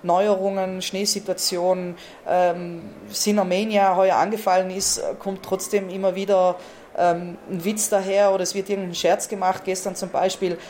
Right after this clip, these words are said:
hat mich der Turnierdirektor Ambros Hofer irgendwann zur Seite genommen und hat gesagt, ähm, „Jetzt schreibt mal in die WhatsApp-Gruppe des Organisationskomitees, ob für den Kids Day alles bereitsteht. Wir fangen pünktlich um vier an“, weil wir in den letzten Jahren, als das Turnier natürlich,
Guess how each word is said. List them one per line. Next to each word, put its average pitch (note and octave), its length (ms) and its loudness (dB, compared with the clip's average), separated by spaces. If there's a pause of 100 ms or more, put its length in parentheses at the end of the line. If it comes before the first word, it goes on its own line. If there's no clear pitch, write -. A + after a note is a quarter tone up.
(200)
hat F3+ 140 0
mich F#3 120 -4
der F3+ 240 2
Turnierdirektor F#3+ 720 0
Ambros F3 380 0
Hofer G3+ 480 4
irgendwann G3 240 -2
zur F#3 120 -8
Seite G3 360 2
genommen G3 220 0
und G3 100 -4
hat F#3+ 160 0
gesagt, F#3+ 480 0 (360)
ähm, F3 420 0 (280)
„Jetzt - 140 -6
schreibt - 260 2
mal G#3 160 0
in G3 60 -4
die G3+ 100 -4
WhatsApp-Gruppe G#3 640 0
des G3+ 160 -4
Organisationskomitees, G3 1200 -4
ob - 160 -2
für G3+ 260 -2
den F#3+ 160 -4
Kids - 300 -4
Day F#3+ 240 4
alles E3+ 300 2
bereitsteht. E3+ 680 2
Wir G3 100 -2
fangen F#3 260 0
pünktlich G#3+ 380 -6
um F#3 100 -6
vier G#3 280 0
an“, G3+ 260 0
weil G3 120 4
wir G3 80 0
in F#3+ 80 -2
den F3+ 100 -2
letzten F#3 340 -4
Jahren, G3 220 4
als F#3+ 140 -2
das - 140 -6
Turnier F#3 260 -2
natürlich, F#3 400 -2